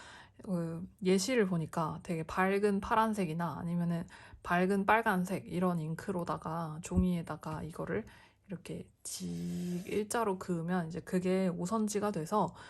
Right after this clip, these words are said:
거기다 악보를 그리는, 네, 그런 용도였다고 합니다. 그래서 뭐 저는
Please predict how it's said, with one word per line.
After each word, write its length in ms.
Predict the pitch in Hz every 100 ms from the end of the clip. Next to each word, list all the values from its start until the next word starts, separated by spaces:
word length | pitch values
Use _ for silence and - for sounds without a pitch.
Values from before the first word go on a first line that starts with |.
| -
거기다 360 | - 196 190 170
악보를 760 | 170 - 226 208 202 196 165 160
그리는, 680 | 202 202 190 185 196 165 165
네, 80 | 175
그런 400 | - 196 202 165
용도였다고 600 | 160 170 185 185 160 170
합니다. 460 | 185 196 185 147 -
그래서 420 | - 180 190 180 - - - - - -
뭐 200 | 175 170
저는 580 | 190 196 180 165 170